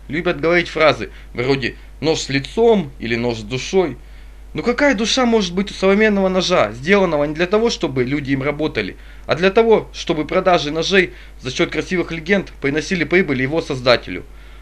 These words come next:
А вот, взяв в руки финку, чувствуешь себя охотником или ремесленником. Нет в ней никакого гламура,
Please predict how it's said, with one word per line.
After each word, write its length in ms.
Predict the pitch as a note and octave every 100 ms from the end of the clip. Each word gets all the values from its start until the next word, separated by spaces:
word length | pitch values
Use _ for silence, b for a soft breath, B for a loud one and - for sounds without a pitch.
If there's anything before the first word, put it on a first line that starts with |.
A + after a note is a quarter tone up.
| b
А 80 | D3+
вот, 240 | D#3+ C#3+ -
взяв 400 | E3+ C#3 F3+ - -
в 100 | B2
руки 240 | F3 G3
финку, 480 | D#3+ - A3 G3+ G#2 - b b b b -
чувствуешь 420 | G3+ G3 C#3+ C3
себя 320 | - G#2 G2+ -
охотником 640 | C3+ - G3+ E3 C3+ G#2+ -
или 160 | D3 D#3
ремесленником. 880 | C3+ C#3+ E3 A#2 - G#2+ F#2+ - - B B B B
Нет 260 | F#3+ A3
в 20 | C#3
ней 120 | A2
никакого 460 | A2 D#3 D3+ G#3+
гламура, 520 | D#3+ E3 F3 F3 D#3